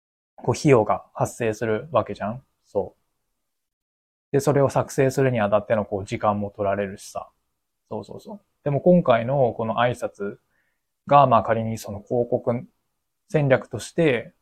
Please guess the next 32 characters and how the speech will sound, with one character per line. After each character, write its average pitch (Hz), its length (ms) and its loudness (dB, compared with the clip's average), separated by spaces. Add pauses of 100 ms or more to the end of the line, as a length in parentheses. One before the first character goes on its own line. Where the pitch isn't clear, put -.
(280)
そ - 120 -6
う、 - 80 -8
意 170 80 2
図 156 140 2
し - 140 -12
て 127 440 2 (320)
や 110 100 2
っ - 80 -16
て 110 120 -2
た 101 120 -4
も 101 120 -4
の 101 260 -8
だ 120 100 0
と 110 120 -8
す 123 120 -6
る 123 140 -6
と、 147 380 2 (300)
こ 160 100 0
れ 160 80 4
っ - 20 -4
て 123 100 -4
ま 113 120 2
あ、 - 20 2
費 - 200 -2
用 113 200 4
も 101 180 -2
か - 140 -8
か 123 120 4
っ - 100 -6
て 104 100 -4
な 98 140 -4
い 101 100 -10